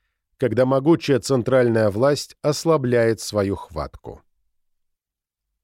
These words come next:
Чёрная смерть. Недобрые предзнаменования шли одно за другим. То была культура,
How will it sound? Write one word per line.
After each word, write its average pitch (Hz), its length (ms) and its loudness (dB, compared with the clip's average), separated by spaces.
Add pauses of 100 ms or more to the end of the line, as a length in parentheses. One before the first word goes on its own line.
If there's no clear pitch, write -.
(260)
Чёрная 147 640 2
смерть. - 680 -6 (1120)
Недобрые 170 600 2
предзнаменования 156 920 2
шли 151 260 -2
одно 135 320 0
за 117 160 -4
другим. 85 500 -8 (540)
То 165 160 4
была 147 260 2
культура, 143 720 0